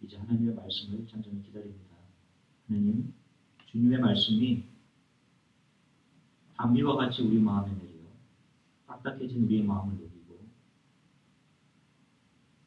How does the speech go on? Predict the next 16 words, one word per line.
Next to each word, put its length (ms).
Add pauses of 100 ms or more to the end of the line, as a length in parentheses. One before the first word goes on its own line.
(1600)
우리의 280
영혼을 360
소성케 400
하며, 140 (1500)
세상에서 440
실망하고 800 (100)
피곤에 380
지쳤던 520
분들이 460 (480)
하나님의 400
말씀을 480
통해 160 (800)
새롭게 360
일어나는, 380 (1120)
치유가 460
있는, 400